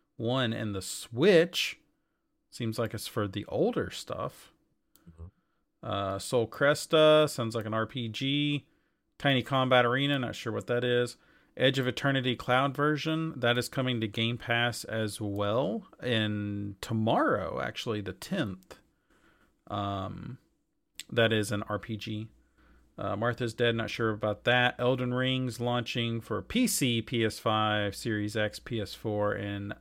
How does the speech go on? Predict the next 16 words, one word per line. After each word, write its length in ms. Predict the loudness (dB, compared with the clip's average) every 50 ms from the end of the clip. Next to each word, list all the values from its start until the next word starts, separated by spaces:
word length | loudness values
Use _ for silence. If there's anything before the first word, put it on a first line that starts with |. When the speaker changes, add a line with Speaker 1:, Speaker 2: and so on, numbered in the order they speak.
| -12
Speaker 1:
the 220 | -10 -6 -4 -4 -4
Bone, 880 | -4 -4 -2 0 2 2 2 2 0 0 0 -2 -2 -4 -4 -6 -6 -10 _ _ _ _ _ _ -20 _ -20 _ _ _ _ _ _ _ _ _ _ _ -6
uh, 340 | -2 -2 0 0 0 -2 -4 -4
on 220 | -6 -6 -4 -4
the 100 | -6 -8
twenty-fifth. 960 | -8 -10 -10 -8 -8 -8 -10 -10 -6 -2 0 2 2 0 -2 -6 -16 -20 -20 -20 -20 _ _ _ _
Then 320 | -8 -6 -6 -6 -6 -8 -6
Grid 500 | -4 -2 0 2 2 2 2 0 -4 -6 -10
Legends? 800 | -12 -8 -6 -6 -6 -6 -6 -6 -6 -6 -6 -8 -12 -16 -18 -16
Is 60 | -12 -8
that 180 | -6 -4 -4
a 80 | -4 -6
Grid? 640 | -6 -8 -8 -6 -4 -2 -2 -2 -2 -4 -8 -6 -6
Is 140 | -4 0 4
that 160 | 4 4
a, 60 | 4